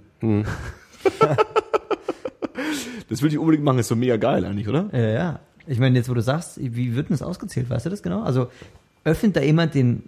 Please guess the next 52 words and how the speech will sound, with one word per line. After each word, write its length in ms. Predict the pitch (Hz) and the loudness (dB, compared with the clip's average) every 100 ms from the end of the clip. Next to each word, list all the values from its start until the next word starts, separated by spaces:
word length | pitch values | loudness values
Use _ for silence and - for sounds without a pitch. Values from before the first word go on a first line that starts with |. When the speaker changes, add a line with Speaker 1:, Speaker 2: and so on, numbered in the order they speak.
| - | -2
Speaker 3:
Umschlag, 680 | 165 190 123 117 156 - | 0 0 0 0 0 -6
guckt 260 | - 190 - | -6 -6 -6
sich 140 | 165 | -8
den 160 | 156 123 | -4 -4
an 220 | 131 175 | -2 -2
und 180 | 170 135 | 0 0
macht 180 | 135 135 | 0 -2
dann 340 | 127 113 113 | 2 4 4
Häk-, 340 | 110 117 143 - | 4 4 2 0
äh, 200 | 123 117 | 2 2
macht 180 | 120 | 0
dann 120 | 120 113 | 0 -2
Strich 340 | 143 180 - | 0 -2 -2
auf 60 | 131 | -4
seiner 200 | 123 110 | 0 2
Liste? 420 | 143 - 254 262 - - - | 0 -2 -6 -6 -8 -14 -8
Oder 280 | - 143 143 | 2 4 6
le-, 180 | 131 135 - - 123 127 | 4 0 -6 -8 -8 -2
hat 140 | 135 156 | -2 0
der 80 | |
so 80 | 131 | 2
ein 160 | 127 120 | 2 4
Lesegerät, 560 | 139 170 170 156 160 | 2 2 0 0 -2
wo 80 | 151 | -2
er 80 | 135 | -2
einfach 120 | 123 | -2
nur 120 | 127 | 0
den 160 | 120 113 | 0 2
Zettel 180 | 113 107 | 2 4
Speaker 2:
Nee. 60 | |
Speaker 3:
reinschmeißt, 500 | 127 147 - 151 151 | 2 2 0 0 2
dann 80 | 131 | 0
liest 200 | 120 120 | 0 -2
es 60 | 123 | -6
automatisch 360 | 120 123 117 | -4 -4 -2
aus? 180 | 113 117 | -2 2
Speaker 2:
Mhm. 140 | 120 104 | 2 2
Also 160 | 113 110 - 127 | 2 0 -2 -2
das 140 | 123 | 2
darf 200 | 127 139 | 2 4
ja, 100 | 135 | 4
also 100 | 117 | 4
das 100 | 113 | 0
ist 140 | 113 - | -2 2
ja 80 | |
der 100 | 113 | 2
Witz, 200 | 120 - | 2 -4
ist, 200 | - 104 | -8 -8
das 80 | 110 | -8
darf 240 | - 113 - | 0 0 2
ja 80 | |
nicht, 320 | 120 117 - | 2 2 -2